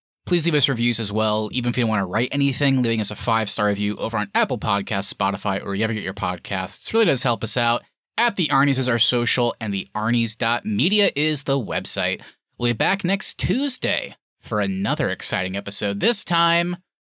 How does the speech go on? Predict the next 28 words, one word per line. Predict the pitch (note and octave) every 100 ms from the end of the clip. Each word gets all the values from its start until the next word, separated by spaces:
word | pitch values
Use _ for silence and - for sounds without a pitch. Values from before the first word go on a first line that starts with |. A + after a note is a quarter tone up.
| _ _ _ _ -
ooh, | C4+ - - -
we've | A2+
been | A#2+ A#2
talking | D3 C#3 C#3+
about | B2+ B2+ B2 B2+ -
big | E3+ D3+
movies | A#2+ G#2 G2+ G2+
lately, | F#2+ -
talking | - C3 A#2
about | B2 -
small | - E3+ D#3+ D#3
movies | C3 G#2 G2+ -
lately. | F#2+ F#2+
We've | G2+
been | G#2+
talking | - C3+ C3+ B2+
about | A#2 C3 C3 -
Marvel | A#2 A#2+ B2 B2 A#2+ A#2+ G#2+ G2+ F#2
lately. | F#2 - G2 F#2
And | G#2 A2+
now, | A#2+ B2 A#2 A#2 - _ _ _ -
as | A#2+ C3+
my | B2
friend | - A2+ G#2+
Austin, | G#2 G#2+ - G#2+
I | G2
know, | G2
is | - G2